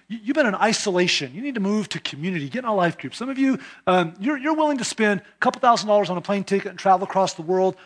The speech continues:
to share your faith with someone. Do that, but you're not willing to go across the street for free and knock on a door and just get to know your neighbor. Like, like, what's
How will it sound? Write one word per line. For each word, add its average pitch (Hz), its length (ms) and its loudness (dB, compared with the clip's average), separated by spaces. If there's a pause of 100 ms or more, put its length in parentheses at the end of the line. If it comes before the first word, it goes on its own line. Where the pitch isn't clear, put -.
to 151 80 -6
share 190 180 2
your 180 100 2
faith 180 200 0
with 196 100 -10
someone. 196 320 0 (260)
Do 240 240 2
that, 135 340 2 (220)
but 196 120 2
you're 190 120 -4
not 208 180 4
willing 196 160 -4
to 190 60 -8
go 185 80 2
across 170 320 0
the 147 80 -10
street 175 220 -4
for 147 120 -12
free 165 260 -2
and 139 80 -2
knock 143 220 0
on 143 80 -10
a 139 60 -12
door 135 180 -6
and 131 80 -8
just - 140 -14
get 135 80 -12
to 127 100 -18
know 123 60 -16
your 120 100 -14
neighbor. 170 300 -8 (1200)
Like, 160 140 -8
like, 175 160 -4 (460)
what's 226 360 0